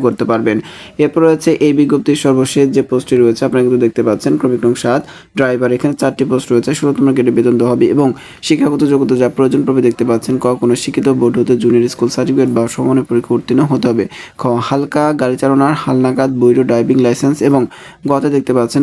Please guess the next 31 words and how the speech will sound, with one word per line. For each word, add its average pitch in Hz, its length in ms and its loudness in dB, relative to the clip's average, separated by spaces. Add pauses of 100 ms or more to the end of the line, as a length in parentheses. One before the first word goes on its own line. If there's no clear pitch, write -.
অভিজ্ঞতা 135 380 0
সম্পন্ন 135 320 0 (120)
চালকগণ 120 380 0 (100)
অগ্রাধিকার 123 440 0 (100)
পাবেন। 120 240 0 (140)
তো 160 80 2
আপনারা 165 220 2
কিন্তু 170 140 4 (100)
দেখতে 151 260 0
পেলেন 143 280 2
যে 143 60 2 (140)
এই 151 160 4
বিজ্ঞপ্তির 147 460 0
কতগুলো 135 280 2 (100)
পোস্ট 127 240 0
রয়েছে 123 240 0
এবং 143 80 -2 (100)
শিক্ষাগত 135 340 0 (100)
যোগ্যতা 127 280 2
কী 131 80 0 (100)
প্রয়োজন 127 300 2
পড়বে 127 180 2 (100)
ইত্যাদি 139 320 0
বিষয় 131 240 -2
কিন্তু 127 180 -2
আপনারা 123 240 0
বুঝতে 123 240 -4
পেরেছেন। 117 300 0 (400)
এছাড়াও 165 260 2 (120)
আপনি 151 240 0
যদি 151 120 2